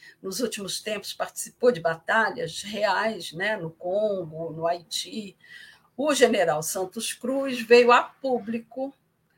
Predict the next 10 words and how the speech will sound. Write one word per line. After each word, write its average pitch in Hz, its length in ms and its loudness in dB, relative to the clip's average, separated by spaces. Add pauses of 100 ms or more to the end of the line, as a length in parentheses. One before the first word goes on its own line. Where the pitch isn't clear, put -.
(580)
como 226 400 6
porta-voz 180 1000 -2
das 220 200 -2
Forças 170 480 -8
Armadas, 202 840 -4
defender 240 1000 -2 (420)
a 294 140 4
imagem 220 460 2
do 226 100 2
Exército. 247 840 4